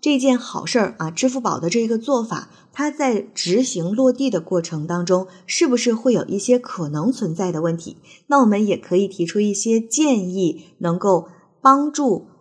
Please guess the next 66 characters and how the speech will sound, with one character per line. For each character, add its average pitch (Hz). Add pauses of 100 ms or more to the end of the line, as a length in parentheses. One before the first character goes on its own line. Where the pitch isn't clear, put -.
(440)
尽 165
量 226
的 196
去 233
避 277
免 165
和 170
解 220
决 156 (120)
这 226
些 220
可 196
能 151
存 220
在 180
的 165
问 175
题， 170 (200)
帮 294
助 302
这 262
件 247
事 233
情 190
好 -
上 214
加 254
好， - (220)
真 311
正 311
的 160 (180)
让 226
它 240
能 175
够 233
为 214
我 185
们 139
的 165 (160)
绿 269
色 214
环 175
保 240
做 220
出 233
贡 262
献。 - (920)
最 226
后， 220
我 -
们 170
可 190
以 170
对 202
这 196
件 190
事 208
情 170
进 185
行 175
一 160
个 180
总 151
结 156
提 165
升。 190